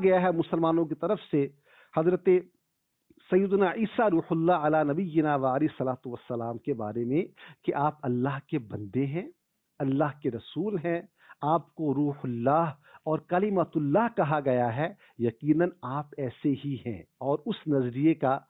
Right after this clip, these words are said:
رد بھی ہو گیا کہ جو معاذ اللہ آپ کو خدا کا بیٹا کہتے ہیں۔ محترم اور پیارے اسلامی بھائیوں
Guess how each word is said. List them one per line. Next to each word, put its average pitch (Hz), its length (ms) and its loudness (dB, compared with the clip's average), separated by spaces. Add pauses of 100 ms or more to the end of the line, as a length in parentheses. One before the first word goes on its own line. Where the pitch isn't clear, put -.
(140)
رد 131 400 -2
بھی 190 160 0
ہو 123 220 -2
گیا 120 280 -2 (340)
کہ 160 100 0
جو 165 460 0 (260)
معاذ 120 420 -2
اللہ 123 400 -4
آپ 120 280 -10
کو 127 120 -10
خدا 117 360 -6
کا 113 180 -10
بیٹا 107 380 -8
کہتے 92 340 -18
ہیں۔ - 160 -20 (1040)
محترم 143 340 -4
اور 131 80 -2
پیارے 135 200 0
اسلامی 120 280 -8
بھائیوں 120 380 -6